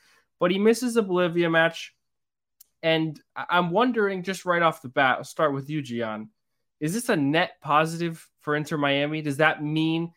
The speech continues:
that he's going to be more fit and ready to go against Atlanta? Or is it somewhat of a cause for concern? Or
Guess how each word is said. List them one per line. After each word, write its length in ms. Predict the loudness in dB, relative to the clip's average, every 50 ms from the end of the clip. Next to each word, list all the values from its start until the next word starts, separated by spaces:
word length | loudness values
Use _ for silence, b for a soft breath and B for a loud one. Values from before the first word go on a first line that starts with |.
| _ _ _
that 220 | -2 -2 -2 -2
he's 160 | -4 -8 -6
going 240 | -2 -2 -2 -2 -4
to 80 | -6 -4
be 180 | -2 0 0
more 300 | 0 0 2 2 0 0
fit 320 | -2 -2 -2 -2 -2 -2 -2
and 160 | -4 -4 -2
ready 160 | -2 -2 -2
to 100 | -4 -4
go 140 | -2 -2 -2
against 320 | -2 -2 -4 -6 -4 -4
Atlanta? 640 | -4 -4 -2 -2 -2 0 0 0 0 0 0 -2 b b b b b _
Or 360 | 0 4 4 6 6 6 4 2
is 220 | -2 -4 -2 0
it 220 | 0 0 0 -2 -6 _ _ _ _ _ _ _ _ _
somewhat 420 | -16 -4 -4 -2 -2 0 0 0
of 100 | 0 -2
a 60 | -2 -6
cause 320 | -4 -2 -2 -2 -2 -4
for 120 | -8 -12
concern? 580 | -12 -12 -12 -12 -8 -6 -2 -2 0 0 -2 -4 -6 -4
Or 420 | -2 0 2 2 2 0 0 -4